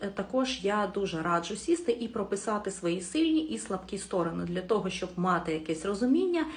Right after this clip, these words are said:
на що ви саме можете спиратися, коли почнете змінювати свою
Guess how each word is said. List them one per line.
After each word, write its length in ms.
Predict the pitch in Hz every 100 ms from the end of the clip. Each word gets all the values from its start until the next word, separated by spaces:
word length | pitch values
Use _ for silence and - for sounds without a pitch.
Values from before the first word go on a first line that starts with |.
| - - -
на 100 | 240
що 260 | - 370
ви 120 | 302 294
саме 420 | - 226 180 160
можете 420 | 170 151 160 175
спиратися, 760 | - 202 208 320 339 320 294 302 - -
коли 260 | - 175 277
почнете 520 | 196 190 180 196 196
змінювати 600 | 175 165 170 180 175 175
свою 400 | 151 147 147 160